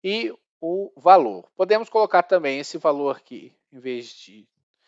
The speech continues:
valor positivo, colocar em negativo. Menos duzentos e sessenta e cinco, menos cento e vinte e cinco, menos cem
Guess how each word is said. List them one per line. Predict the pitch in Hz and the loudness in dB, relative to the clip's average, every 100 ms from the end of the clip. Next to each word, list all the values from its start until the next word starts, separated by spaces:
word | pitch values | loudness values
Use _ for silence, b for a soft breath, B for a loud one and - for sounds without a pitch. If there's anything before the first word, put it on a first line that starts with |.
| b b b _ | b b b _
valor | - 110 | -10 -8
positivo, | 123 117 - 160 | -8 -10 -10 -10
colocar | 147 - | -6 -4
em | 156 | -4
negativo. | 180 185 - 107 - | -4 -4 -6 -16 -12
Menos | 165 214 185 131 - | -8 -8 -8 -16 -20
duzentos | - 113 120 110 | -20 -16 -14 -16
e | |
sessenta | 120 117 _ | -20 -20 _
e | 127 | -18
cinco, | - 175 190 151 | -14 -16 -16 -8
menos | 156 196 185 147 | -2 0 0 -6
cento | - 123 | -10 -12
e | 117 | -14
vinte | 117 113 | -20 -20
e | |
cinco, | - - 147 - | -20 -20 -20 -20
menos | 127 123 147 180 170 117 - - | -20 -10 -4 -4 -4 -10 -18 -20
cem | - - 117 131 | -20 -14 -10 -10